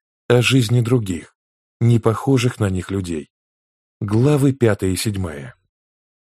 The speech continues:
Как государство словесности и революция чтения проложили путь гуманитарной революции восемнадцатого века,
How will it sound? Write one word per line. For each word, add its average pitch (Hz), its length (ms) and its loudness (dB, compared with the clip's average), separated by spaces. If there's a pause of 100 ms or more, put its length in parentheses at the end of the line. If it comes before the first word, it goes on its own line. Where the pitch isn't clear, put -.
(640)
Как 120 260 4
государство 110 680 0
словесности 110 800 -2
и 107 280 0
революция 107 580 0
чтения 101 460 -2
проложили 101 580 0
путь - 400 -4 (320)
гуманитарной 107 760 0
революции 98 520 -2
восемнадцатого 101 720 -2
века, 120 420 -2